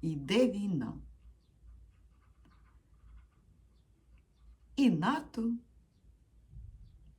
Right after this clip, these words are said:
і Європа І всі країни намагаються дати нам все, і дають, і дадуть,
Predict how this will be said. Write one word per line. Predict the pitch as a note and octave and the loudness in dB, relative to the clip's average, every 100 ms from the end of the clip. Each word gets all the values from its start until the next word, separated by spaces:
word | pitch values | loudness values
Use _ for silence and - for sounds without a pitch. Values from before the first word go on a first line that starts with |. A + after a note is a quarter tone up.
| _ _ _ _ _ _ - | _ _ _ _ _ _ -4
і | A#3+ A#3+ | 4 6
Європа | F#3 F3 G#3 C4+ - G2 - - - _ _ _ _ - - - - | 6 2 2 2 0 -4 -6 -8 -20 _ _ _ _ -20 -20 -20 -8
І | F#3 | -8
всі | F3+ - F#3 | -6 -4 -4
країни | - C#3+ E3+ A#3 A#3+ C#4+ - - - _ _ _ - - | -2 -2 0 2 2 0 -6 -20 -20 _ _ _ -20 -6
намагаються | D3+ F3 F3+ F3+ F3+ E3 - - B2 | 0 2 2 2 2 2 0 -6 -8
дати | C3 E3+ G3 - D3+ | 0 4 4 4 0
нам | B2+ B2 C3 - | -2 -4 -8 -12
все, | - - - D#3 A#2+ - | -14 -8 -2 -2 -2 -4
і | F3 | -4
дають, | D3 F#3 D3+ C#3+ - - - _ - - | 0 0 2 -2 -6 -16 -20 _ -14 -2
і | F#3 | 0
дадуть, | D#3 F#3+ E3+ E3+ F#3 - - - | 2 0 2 4 2 0 -8 -16